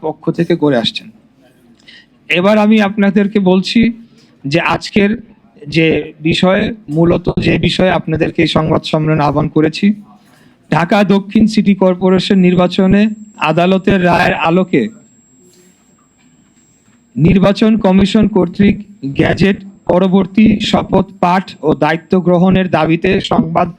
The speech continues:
সম্মেলন করছি। নির্বাচনের তারিখ ছিল পহেলা ফেব্রুয়ারি দুই হাজার বিশ।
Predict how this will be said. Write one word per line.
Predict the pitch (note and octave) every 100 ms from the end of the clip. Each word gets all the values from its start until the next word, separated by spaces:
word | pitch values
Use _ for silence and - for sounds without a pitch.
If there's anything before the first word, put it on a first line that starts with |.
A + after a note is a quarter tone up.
| _
সম্মেলন | - - E3 D#3 B2+ G#2+ - -
করছি। | D#3 D3+ - G#2 - _ _ _ _ _ _ _ _ _ _ _ -
নির্বাচনের | D#3+ F#3+ G3 G#3 A3+ G#3+ G#3+ A3 - - _ - -
তারিখ | E3 F3+ G#3+ G#3
ছিল | - G#3 F#3 F#3 - -
পহেলা | F3 F3 G3+ G#3
ফেব্রুয়ারি | G#3 F#3 E3+ F3 E3+ G3
দুই | F#3 E3+
হাজার | D#3+ D#3+ E3
বিশ। | D3+ D3+ A#2+ -